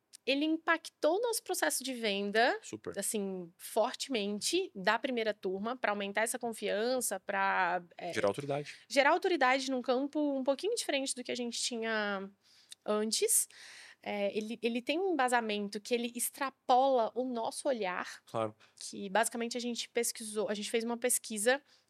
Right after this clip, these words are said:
Speaker 1: com apoio de especialistas em pesquisa, de, da professora Vera também nas ciências comportamentais e com, né, todo um aparato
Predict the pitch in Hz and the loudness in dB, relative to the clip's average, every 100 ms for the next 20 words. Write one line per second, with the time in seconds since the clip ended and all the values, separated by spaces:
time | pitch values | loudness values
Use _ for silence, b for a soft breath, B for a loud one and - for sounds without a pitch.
0 | _ 240 226 - 226 240 254 247 196 214 | _ -8 -8 -2 0 0 0 -4 -4 -4
1 | 220 247 254 - 240 - 240 226 262 - | -2 -2 -2 -2 -4 -4 -4 -4 -4 -4
2 | 254 240 - 220 - 220 226 220 208 220 | -4 -4 -6 -8 -8 -8 -8 -6 0 2
3 | 220 220 190 185 175 196 202 214 214 233 | 4 2 -4 -12 -4 -4 -4 -6 -4 0
4 | 220 202 214 226 220 220 220 220 214 214 | 0 4 6 6 6 4 0 -6 -4 -4
5 | 220 220 214 220 - 220 220 220 220 220 | -2 -4 -4 -6 -6 -10 -8 -8 -2 2
6 | 226 220 220 214 - 226 220 196 220 220 | 4 2 0 -8 -10 -10 -8 -6 -6 -2
7 | 226 262 302 294 269 254 240 202 214 - | -2 -2 -4 -4 -4 0 0 2 0 -6